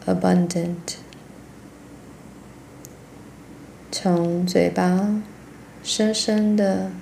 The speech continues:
吐一口气，<sighs> 感觉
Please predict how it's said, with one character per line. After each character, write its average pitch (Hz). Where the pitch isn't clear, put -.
吐 165
一 165
口 180
气， 208
<sighs> -
感 175
觉 175